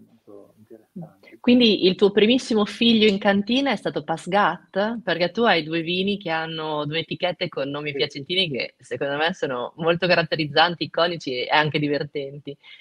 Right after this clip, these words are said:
Speaker 2: È Pasgat e Sadit,
Speaker 1: Sì.
Speaker 2: giusto?
Speaker 1: Pasgat
Speaker 2: Pasgat,
Speaker 1: e
Speaker 2: pesce
Speaker 1: Sadit, e,
Speaker 2: gatto,
Speaker 1: e
Speaker 2: per chi non è
Speaker 1: quest'anno Esatto, sì.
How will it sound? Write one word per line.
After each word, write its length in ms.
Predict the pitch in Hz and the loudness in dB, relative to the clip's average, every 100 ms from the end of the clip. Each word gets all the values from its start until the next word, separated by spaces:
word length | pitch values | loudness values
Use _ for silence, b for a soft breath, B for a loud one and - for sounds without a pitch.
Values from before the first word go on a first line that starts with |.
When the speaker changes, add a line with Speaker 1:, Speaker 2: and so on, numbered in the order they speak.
| B - | B -14
Speaker 2:
È 100 | 170 | -4
Pasgat 500 | 165 - 185 190 - | -4 2 4 4 4
e 100 | 180 | -2
Sadit, 640 | 180 160 147 139 143 - 143 | 0 -2 0 -2 -4 -6 -6
Speaker 1:
Sì. 60 | |
Speaker 2:
giusto? 560 | 156 160 147 143 143 - - - _ _ _ _ | -4 -6 -4 -2 -4 -6 -20 -20 _ _ _ _
Speaker 1:
Pasgat 400 | - 185 - _ | -8 -8 -8 _
Speaker 2:
Pasgat, 480 | 170 165 175 196 208 | 0 4 6 6 6
Speaker 1:
e 40 | 175 | 0
Speaker 2:
pesce 160 | 170 | 0
Speaker 1:
Sadit, 100 | 170 | -2
e, 20 | |
Speaker 2:
gatto, 720 | 185 185 170 160 - 147 185 185 | 0 2 2 0 4 6 6 4
Speaker 1:
e 40 | |
Speaker 2:
per 160 | 175 151 | 2 0
chi 100 | 160 | 0
non 160 | 170 | 0
è 220 | 160 156 151 | 0 2 2
Speaker 1:
quest'anno 400 | 143 165 170 - _ _ _ _ _ _ _ _ _ | 0 -6 -18 -18 _ _ _ _ _ _ _ _ _
Esatto, 420 | 127 107 104 _ 127 | -16 -14 -16 _ -14
sì. 300 | 135 196 | -14 -14